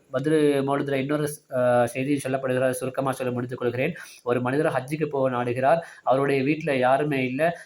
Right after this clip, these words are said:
தன்னுடைய வீட்டுல இருக்கக்கூடிய பொருள்களை யாரும் எடுத்து, எடுத்து விடக்கூடாது என்பதற்காக அவர், அஹ், பத்ர்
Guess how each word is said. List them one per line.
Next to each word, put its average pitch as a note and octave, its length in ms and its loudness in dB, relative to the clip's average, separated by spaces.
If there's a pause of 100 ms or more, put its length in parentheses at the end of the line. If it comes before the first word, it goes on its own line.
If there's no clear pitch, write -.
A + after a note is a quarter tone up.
தன்னுடைய D3 380 0
வீட்டுல E3 240 0
இருக்கக்கூடிய D3 380 0
பொருள்களை D#3 460 0
யாரும் C#3 360 4
எடுத்து, D3 340 -4
எடுத்து D#3 280 -2
விடக்கூடாது D3+ 420 2
என்பதற்காக C3+ 720 0 (220)
அவர், E3+ 440 2 (100)
அஹ், C#3 360 4
பத்ர் D3+ 200 0